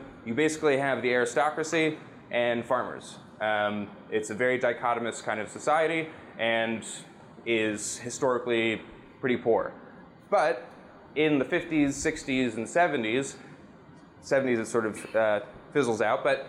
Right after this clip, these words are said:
in the fifties and sixties you have what they refer to as il miracolo economico, or il boom. So this is the, the, the economic miracle, the boom. Um,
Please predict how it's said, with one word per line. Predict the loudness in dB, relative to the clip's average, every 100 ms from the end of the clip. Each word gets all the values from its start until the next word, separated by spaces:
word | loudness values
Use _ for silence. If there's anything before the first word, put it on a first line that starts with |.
| -6
in | -2
the |
fifties | 0 0 0
and | 0
sixties | -2 0 0 2
you | 2
have | 4 2
what | 2
they | 4
refer | 2 2 0
to | 2
as | 2
il | 2 0
miracolo | 2 4 4 2 2 4 4 4
economico, | 2 2 2 0 -2 -2 -4 -12 -10 2
or | 4 6 4
il | 2 0
boom. | 4 4 2 -2 -6 -8 -10 -12 -8
So | 0 2
this | 2 2
is | 0 0 0
the, | 0
the, | 0
the | 2 4 6 6 4 0 -2
economic | -4 0 0 0 0
miracle, | 0 0 -2
the | -4
boom. | 0 0 0 -8 -16 -20 -4
Um, | 0 2 2 2 -2